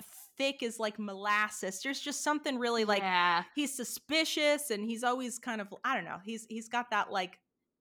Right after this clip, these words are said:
Speaker 1: "I'm on to you," or, like, "I'm figuring this out" energy, even though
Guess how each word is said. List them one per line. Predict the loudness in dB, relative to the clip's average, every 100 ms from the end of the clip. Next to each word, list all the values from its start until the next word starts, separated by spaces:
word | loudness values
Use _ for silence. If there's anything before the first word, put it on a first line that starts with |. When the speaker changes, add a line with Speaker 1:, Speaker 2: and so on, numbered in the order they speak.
| _ _ _ _ _ _ _
Speaker 1:
"I'm | -4 0
on | 2 2
to | -4 -10
you," | -8 -8
or, | -6 -4
like, | -6 -2
"I'm | -2 -2
figuring | -4 -4 -4 -4
this | -4 2
out" | 4 4
energy, | -2 -6 -8 -8 -10 -10
even | -12 -8
though | -4 -4 -6